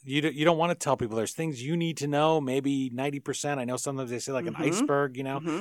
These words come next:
Speaker 1: the reader only needs that little bit at the
Speaker 2: Right.
Speaker 1: top. They don't need everything. They don't need, for instance, Peggy has that Coca-Cola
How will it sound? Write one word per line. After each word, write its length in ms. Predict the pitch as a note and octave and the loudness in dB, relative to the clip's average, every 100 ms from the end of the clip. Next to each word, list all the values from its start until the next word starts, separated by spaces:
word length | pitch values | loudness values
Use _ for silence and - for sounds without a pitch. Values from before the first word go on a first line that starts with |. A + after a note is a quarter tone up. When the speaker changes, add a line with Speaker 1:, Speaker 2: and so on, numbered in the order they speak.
| G#3+ | -2
Speaker 1:
the 100 | A#2 | -2
reader 300 | C3+ C#3 D3+ | 2 8 8
only 160 | D3 | 8
needs 240 | C#3+ D3 C3+ | 4 2 4
that 160 | D3+ | 4
little 180 | C3 D#3 | 4 4
bit 140 | C#3+ D#3+ | 6 6
at 80 | |
the 60 | D3+ | 4
Speaker 2:
Right. 60 | D3 | 4
Speaker 1:
top. 320 | D#3+ C#3 - | 8 8 6
They 120 | C3 | 4
don't 180 | C#3+ B2+ | 2 2
need 260 | C3+ C#3+ C3 | 0 0 0
everything. 600 | C3+ E3 D3+ D3 A#2 A2 | 4 4 4 0 0 -2
They 100 | A2 | -2
don't 200 | C3 C3 | -2 -2
need, 280 | C3+ C3 - - - | -2 -4 -6 -20 -6
for 120 | C3 | 0
instance, 300 | A#2+ C3+ A2 | 0 0 -2
Peggy 320 | - C3+ B2 | 0 0 0
has 240 | A#2+ B2+ A2+ | 2 2 2
that 180 | A#2 - | 0 0
Coca-Cola 680 | C#3 A2 - C3 B2+ G2+ | -6 -6 -2 2 4 2